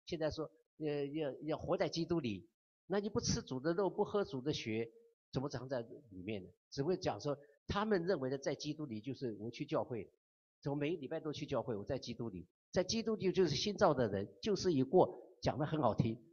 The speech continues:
但是从来不读圣经，从来不吃主的肉，那有没有生命？没有，这里讲没有生命。“吃我肉、喝我血的人藏在我里面，我也藏在他里面。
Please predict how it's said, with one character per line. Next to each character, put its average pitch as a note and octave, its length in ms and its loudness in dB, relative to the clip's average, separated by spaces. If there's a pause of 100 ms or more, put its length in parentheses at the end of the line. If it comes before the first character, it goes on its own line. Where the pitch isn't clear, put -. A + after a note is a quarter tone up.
(240)
但 D3 140 4
是 C3 100 0
从 B2 320 2
来 B2 140 6
不 B2 100 6
读 G#2 180 2
圣 G2+ 240 0
经， F#2+ 220 -4 (500)
从 D#3 220 4
来 D3+ 100 6
不 - 140 2
吃 C#3 360 0
主 - 200 -8
的 G#2+ 140 -2
肉， G#2+ 260 0 (280)
那 E3 120 2
有 C3+ 160 6
没 C#3+ 80 6
有 C3+ 60 8
生 B2 180 2
命？ G#2 240 -2
没 G#2 140 -2
有， C#3+ 120 0
这 C3+ 120 -6
里 C3+ 100 -8
讲 A2 180 -2
没 C#3 120 0
有 A2+ 80 0
生 A2 160 -6
命。 G2 180 -8 (680)
“吃 - 140 4
我 F#3+ 220 8
肉、 F#3 340 6
喝 G#3+ 180 4
我 F3 160 10
血 C3 220 2
的 D#3+ 160 2
人 B2+ 240 2
藏 C#3+ 260 0
在 F3+ 160 6
我 B2+ 160 4
里 B2 160 0
面， A#2+ 240 -2 (240)
我 D#3+ 200 6
也 F#3 120 8
藏 D#3 280 -2
在 D3+ 180 2
他 C#3 220 0
里 G#2+ 160 -4
面。 A2+ 260 -6